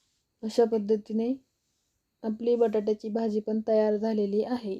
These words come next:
यावर आता थोडीशी कोथिंबीर, चवीनुसार मीठ घालून झाकण ठेवून बाजूला ठेवून घेऊया.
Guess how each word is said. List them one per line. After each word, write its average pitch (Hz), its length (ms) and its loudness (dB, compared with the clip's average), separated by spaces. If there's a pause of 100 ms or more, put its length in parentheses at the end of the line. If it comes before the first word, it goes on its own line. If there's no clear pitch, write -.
यावर 220 300 -2
आता 220 200 -4 (100)
थोडीशी 214 280 -4
कोथिंबीर, 226 760 0 (1160)
चवीनुसार 220 500 4
मीठ 240 340 0
घालून 226 380 4 (360)
झाकण 226 380 -2
ठेवून 233 260 2
बाजूला 226 360 4
ठेवून 214 340 -2
घेऊया. 214 400 2